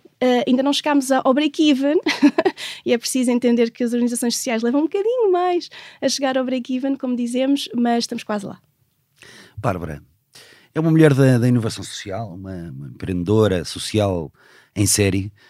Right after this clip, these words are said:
Speaker 2: Ah, como é que entende este conceito de ser uma inovadora social e quais são os grandes desafios e também os grandes ganhos de seguir este mindset e este processo de empreendedorismo que tem vindo a ganhar muita relevância nos últimos anos, mas que para muita gente ainda é um mistério?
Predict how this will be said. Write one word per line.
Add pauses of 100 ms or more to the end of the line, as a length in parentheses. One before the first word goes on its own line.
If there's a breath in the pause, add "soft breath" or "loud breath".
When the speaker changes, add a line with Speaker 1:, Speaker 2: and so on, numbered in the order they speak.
(240 soft breath)
Speaker 2:
Ah,
como
é
que
entende
este
conceito
de
ser
uma
inovadora
social (440 loud breath)
e
quais
são
os
grandes
desafios
e
também
os
grandes
ganhos (380 soft breath)
de
seguir
este
mindset
e
este
processo
de
empreendedorismo (420 soft breath)
que
tem
vindo
a
ganhar (360 soft breath)
muita
relevância
nos
últimos
anos,
mas
que
para
muita
gente
ainda
é
um
mistério?